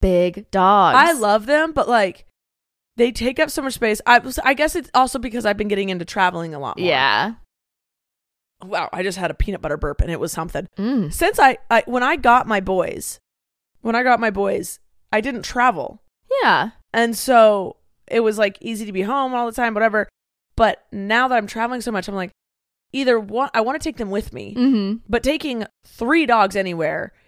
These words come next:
Speaker 2: is a lot of dogs.
Speaker 1: And so much more money.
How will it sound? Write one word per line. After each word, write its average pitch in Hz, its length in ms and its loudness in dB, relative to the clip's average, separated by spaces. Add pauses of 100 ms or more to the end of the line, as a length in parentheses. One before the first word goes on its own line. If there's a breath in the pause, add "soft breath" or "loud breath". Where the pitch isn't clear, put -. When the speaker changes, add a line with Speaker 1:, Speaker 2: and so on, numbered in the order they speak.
(380)
Speaker 2:
is 254 180 -4
a 226 80 6
lot 190 240 2
of - 80 -6
dogs. 170 300 -6
Speaker 1:
And 240 160 0
so 220 140 0
much 220 180 -2
more 220 160 -2
money. 170 760 -6